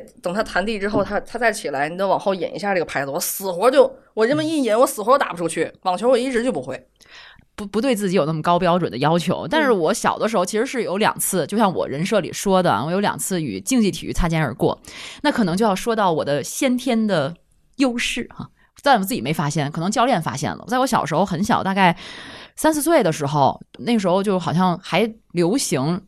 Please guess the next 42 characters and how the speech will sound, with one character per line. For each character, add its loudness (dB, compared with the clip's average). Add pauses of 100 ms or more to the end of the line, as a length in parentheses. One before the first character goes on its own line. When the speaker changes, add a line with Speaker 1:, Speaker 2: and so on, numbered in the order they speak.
(140)
Speaker 2:
这 0
些 2
体 -10
校 2
或 -2
者 -4
是 -2
这 -2
些 -2
教 0
练 0
员 0
去 0
学 -4
校、 0
幼 0
儿 2
园 0
去 -4
挑 2
孩 -4
子。 -10
Speaker 1:
啊， 4
对， 0
对， 0
对， 0
Speaker 2:
啊， 2
Speaker 1:
是。 0
Speaker 2:
我 2
小 4
的 2
时 -2
候 4
是 -4
被 0
挑 4
去 -2
要 2
练 2
体 -6
操 2
的。 0